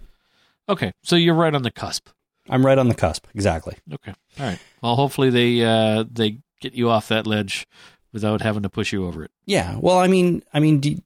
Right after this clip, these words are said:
Speaker 2: you see what I'm saying? Like, it, d-,
Speaker 1: I do.
Speaker 2: does it bother you at all in the same way, or, or, like, do you think most people are like, "You know what? This is kinda cool. No matter what happens, it's gonna be awesome to see how they get out of this situation, even though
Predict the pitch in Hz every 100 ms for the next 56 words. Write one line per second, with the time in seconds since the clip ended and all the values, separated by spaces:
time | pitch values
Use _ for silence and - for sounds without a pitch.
0 | - 139 147 139 135 - 135 143 165 131
1 | 113 113 110 120 151 - 165 92 78 107
2 | 113 98 120 123 120 113 123 123 123 123
3 | 110 113 127 123 117 - 113 113 110 131
4 | 127 104 101 - 104 98 101 98 - 107
5 | - 113 98 - - 120 113 - 110 -
6 | 107 104 107 165 170 180 190 180 - 202
7 | - 82 - - 87 87 - - - 143
8 | 156 151 160 156 151 127 107 104 - 110
9 | 107 107 110 - 101 98 - 117 104 98
10 | - - - _ _ _ - - 113 107
11 | 101 98 110 107 92 95 - - 101 90
12 | 82 - 82 90 95 90 90